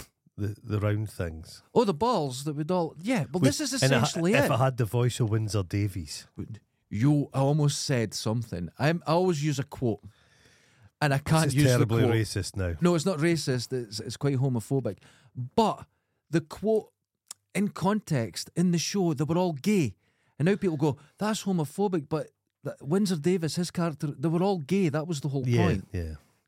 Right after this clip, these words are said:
Speaker 2: And he was sent there after an
Speaker 1: The
Speaker 2: incident.
Speaker 1: the funny thing is that the, the, the, the, the homosexuality in the show was handled with more subtlety th-,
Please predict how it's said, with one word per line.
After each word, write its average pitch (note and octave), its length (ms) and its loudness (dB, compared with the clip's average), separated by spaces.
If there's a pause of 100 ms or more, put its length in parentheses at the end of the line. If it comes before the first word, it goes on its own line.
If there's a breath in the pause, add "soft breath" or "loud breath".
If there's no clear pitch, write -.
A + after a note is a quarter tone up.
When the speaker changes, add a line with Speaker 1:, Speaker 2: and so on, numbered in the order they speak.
Speaker 2:
And C#3 100 4
he G3 120 6
was F#3 140 4
sent F#3+ 300 0
there B2 140 -2
after D3 300 0
an C3+ 140 2
Speaker 1:
The D3 80 6
Speaker 2:
incident. D3 520 -2
Speaker 1:
the C3+ 140 2
funny F#3 340 2
thing D#3 340 2
is B2+ 320 0
that G#2+ 220 -8
the, A2 120 -2
the, G#2+ 420 -6 (100)
the, A2 140 -4
the, - 0 -
the A2+ 300 -2
homosexuality B2 1120 0
in F#2+ 120 -2
the F2+ 60 -2
show E2+ 440 -4 (2000)
was A2+ 140 -4
handled A2 400 0
with G2+ 100 0
more G2+ 260 0 (220)
subtlety - 520 -4
th-, F2+ 140 -8